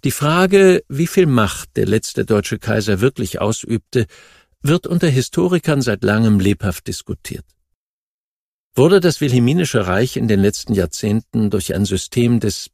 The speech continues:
persönlichen Regiments regiert? War es eine Monarchie aus echtem Fleisch und Blut, in der die Persönlichkeit und die Vorlieben des Souveräns maßgeblich die politischen Ergebnisse prägten?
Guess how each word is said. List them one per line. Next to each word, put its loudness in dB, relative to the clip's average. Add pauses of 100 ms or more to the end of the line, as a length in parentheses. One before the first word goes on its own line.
persönlichen 0
Regiments 0
regiert? -4 (840)
War 2
es -2
eine 4
Monarchie 2
aus -6
echtem -2
Fleisch -4
und -8
Blut, -4 (460)
in 0
der 6
die -2
Persönlichkeit -2
und -8
die -4
Vorlieben 0
des -4
Souveräns -2 (300)
maßgeblich -2
die -2
politischen -2
Ergebnisse -2
prägten? -6